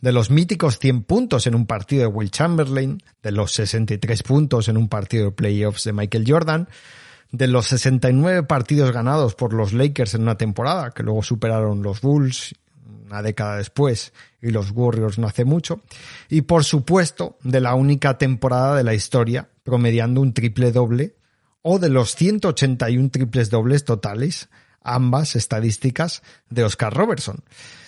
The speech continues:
Si superara a Kareem Abdul-Jabbar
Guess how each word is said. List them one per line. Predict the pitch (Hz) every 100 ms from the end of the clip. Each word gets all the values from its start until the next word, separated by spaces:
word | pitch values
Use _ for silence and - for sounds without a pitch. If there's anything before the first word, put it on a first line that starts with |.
| _ _ _
Si | - - 131
superara | 135 131 127 143 190
a | 170
Kareem | 170 165 165
Abdul-Jabbar | 127 143 127 120 151 175 -